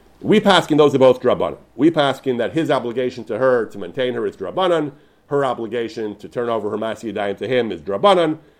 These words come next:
and Chazal set both of them up, one corresponding to the other. Which was the primary one? So it's a shaila of the Gemara, but we paskin that the Iker Takana of Chazal, the primary concern of Chazal, is to protect her,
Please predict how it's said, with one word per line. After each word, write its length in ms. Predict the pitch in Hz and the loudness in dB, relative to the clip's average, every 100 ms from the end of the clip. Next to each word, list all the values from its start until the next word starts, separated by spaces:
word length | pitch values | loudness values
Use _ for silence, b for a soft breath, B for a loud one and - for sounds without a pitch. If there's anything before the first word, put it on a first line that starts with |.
| b - | b -16
and 100 | 123 | -12
Chazal 420 | 120 175 175 147 | -8 -2 0 -2
set 280 | - 156 - | -4 -4 0
both 200 | 165 170 | -2 -2
of 40 | |
them 160 | 185 220 | -4 -2
up, 320 | 208 - - - | -2 -4 -10 -12
one 280 | 123 160 156 | -6 -4 -2
corresponding 540 | 151 135 143 131 127 | -4 -4 -4 -4 -4
to 80 | 127 | -8
the 100 | 101 | -6
other. 220 | 92 73 - _ _ b b b b | -6 -8 -16 _ _ b b b b
Which 420 | - 120 202 202 151 | 0 8 8 6 0
was 440 | 147 151 143 120 | 2 4 4 0
the 80 | 110 | -6
primary 480 | - 127 123 113 95 | 0 0 2 0 0
one? 340 | 90 180 202 - _ b b b _ | 0 -2 -6 -16 _ b b b _
So 100 | 127 | -6
it's 100 | 123 | -4
a 60 | |
shaila 280 | 123 156 151 | -2 2 2
of 60 | 131 | 2
the 60 | |
Gemara, 420 | 101 143 202 - - _ | 0 2 2 2 -4 _
but 80 | 113 | -4
we 160 | 175 | -4
paskin 600 | 147 170 170 - 123 117 - b b | -4 -6 -6 -6 -6 -6 -14 b b
that 480 | - 104 117 117 - - | -8 -2 0 0 -4 -12
the 140 | 120 | -14
Iker 320 | - 220 196 | -10 -4 -2
Takana 300 | 156 143 147 | -2 -4 -2
of 120 | 139 123 | -2 -2
Chazal, 680 | 127 123 123 120 117 113 _ _ | -4 0 0 0 -2 -6 _ _
the 60 | - | -16
primary 440 | - 180 185 156 | -4 -2 0 0
concern 360 | 135 135 143 135 | -2 -6 -4 -4
of 80 | 127 | -4
Chazal, 640 | 120 120 120 117 113 120 - | -6 -2 0 0 0 -4 -4
is 300 | 120 120 117 | -2 -2 -6
to 80 | |
protect 440 | 104 113 135 123 - | -10 -6 -4 -4 -4
her, 200 | 110 | -6